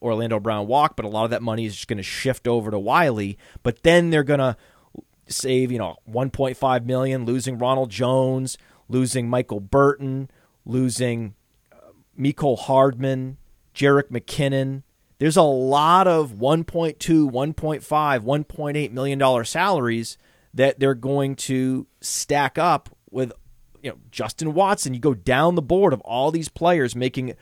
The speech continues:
a million plus dollars that they're likely gonna lose, and they're gonna have a, a, a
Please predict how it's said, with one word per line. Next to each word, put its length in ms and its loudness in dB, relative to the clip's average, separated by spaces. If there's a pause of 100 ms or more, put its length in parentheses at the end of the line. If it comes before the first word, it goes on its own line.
(300)
a 80 -6
million 400 0
plus 280 -2
dollars 520 -2
that 160 -6
they're 140 -6
likely 340 -2
gonna 180 -4
lose, 460 0 (340)
and 300 0
they're 180 6
gonna 280 2
have 680 -2 (480)
a, 720 -2 (340)
a, 220 -20 (300)
a 200 -18